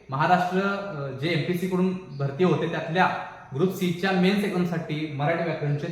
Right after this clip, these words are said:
तब्बल सव्वीस क्वेश्चन हे पीडीएफ मधले होते. समजलं काय म्हणतोय? So, एवढी हलक्यात घेऊ नका. ज्याला ज्याला वर्दी हवी असेल, त्यांनी त्यांनी काम करा,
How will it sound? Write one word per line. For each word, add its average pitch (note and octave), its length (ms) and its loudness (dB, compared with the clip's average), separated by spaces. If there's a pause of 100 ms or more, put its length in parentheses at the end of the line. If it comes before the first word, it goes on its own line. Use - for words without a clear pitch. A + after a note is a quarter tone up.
तब्बल D3 180 -4
सव्वीस F3 460 -2
क्वेश्चन D#3+ 220 -4
हे D#3 120 -2
पीडीएफ C3 300 -6
मधले A2+ 180 -6
होते. F#2 340 -8 (320)
समजलं D3+ 220 -2
काय F3 120 -2
म्हणतोय? D#3 320 0 (360)
So, E3+ 60 0
एवढी D#3+ 220 4
हलक्यात F3 360 2
घेऊ E3+ 120 2
नका. E3 600 0
ज्याला E3 180 2
ज्याला F#3 260 4
वर्दी E3 180 4
हवी F3+ 200 6
असेल, F3+ 180 0
त्यांनी E3+ 180 0
त्यांनी F3 200 0
काम E3 260 0
करा, C3+ 380 -4